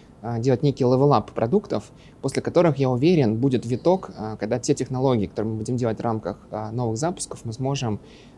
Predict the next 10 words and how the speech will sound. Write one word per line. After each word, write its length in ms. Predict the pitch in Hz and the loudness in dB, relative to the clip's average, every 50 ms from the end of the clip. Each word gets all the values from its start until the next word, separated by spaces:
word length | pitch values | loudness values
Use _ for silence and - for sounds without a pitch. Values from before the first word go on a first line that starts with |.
| - - - | -20 -16 -12
а, 280 | 117 113 110 107 107 | -10 -8 -8 -8 -8
переносить 680 | 107 - 139 131 131 123 123 120 - 139 143 135 - | -2 2 4 4 4 2 0 -2 -2 -2 -2 -2 -4
внутри 180 | 104 104 - 135 | -6 -6 -4 -4
групп 240 | 123 120 135 110 - | -2 -2 -4 -6 -6
компаний. 480 | - 120 117 - 107 90 82 65 - - 110 | -8 -10 -8 -6 -6 -6 -6 -8 -10 -10 -8
Вот. 200 | 113 92 - - - | -8 -8 -8 -8 -10
Поэтому, 300 | 113 123 123 127 127 120 | -10 -10 -8 -8 -8 -6
мне 160 | 117 120 117 | -6 -8 -8
кажется, 320 | - 135 123 - - 120 | -10 -10 -12 -12 -12 -10
вот, 180 | 113 110 101 - | -8 -8 -8 -10